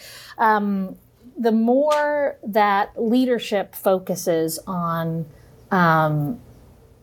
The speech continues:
o-, on, like, self-awareness, not just as on individual self-awareness, but kind of institutional, um, you know, profession-wide <laughs> self-awareness, I think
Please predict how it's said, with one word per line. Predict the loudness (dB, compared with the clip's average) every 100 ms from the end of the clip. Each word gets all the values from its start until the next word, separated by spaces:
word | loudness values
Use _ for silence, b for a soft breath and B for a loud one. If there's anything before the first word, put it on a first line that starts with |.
| _ _ _ _
o-, | -4 -4 -2
on, | 2 4
like, | 4 2
self-awareness, | 2 0 2 2 2 -2 -6 -6 -2
not | 2 4 4 -2
just | 0 0 2
as | 0 0 0
on | 2
individual | 2 2 0 2 0
self-awareness, | 2 0 0 -4 -6 -8 -2
but | 0 0 -4
kind | -4 -2
of | -2 B B B
institutional, | -2 0 -2 -4 0 0 0 0 2 2 0 B B 0
um, | 2 2 -2 -8 -6
you | 2 4
know, | 4 2 -4
profession-wide | 0 2 4 2 2 0 2 2 2 0 0 0
<laughs> |
self-awareness, | 0 0 -2 0 0 0 0 0 0 0
I | -2 -2
think | 0 0 -2